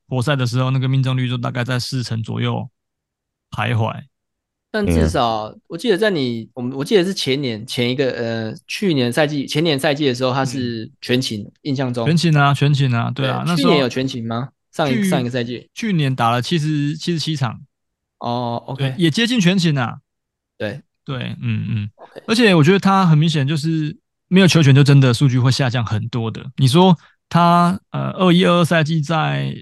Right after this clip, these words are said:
Speaker 1: 活塞，那个时候好像 K 的还没打吧？对，然后他那时候，嗯，
Speaker 2: 二零二二
Speaker 1: 场均
Speaker 2: K 的是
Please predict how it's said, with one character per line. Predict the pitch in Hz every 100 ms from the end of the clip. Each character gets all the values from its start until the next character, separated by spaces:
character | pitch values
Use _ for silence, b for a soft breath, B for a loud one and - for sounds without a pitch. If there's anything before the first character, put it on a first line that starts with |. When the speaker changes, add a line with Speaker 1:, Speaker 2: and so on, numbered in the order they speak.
| - _
Speaker 1:
活 | - 131
塞， | 160 135 - _
那 | -
个 | 190
时 | 147
候 | 156
好 | 156 131
像 | 117 147 135 127
K | - 147
的 | 127 117
还 | 127 -
没 | 123
打 | 117 110
吧？ | 110 - _ _ -
对， | 127
然 | 120 131
后 | 160
他 | 170
那 | 175
时 | 147
候， | 160 160 160 151 -
嗯， | 139 120 117 117
Speaker 2:
二 | 131
零 | 123
二 |
二 | 123
Speaker 1:
场 |
均 | 135 135 131 123 - _ _
Speaker 2:
K | - 175
的 | 135 120
是 | 147 135 127 120 113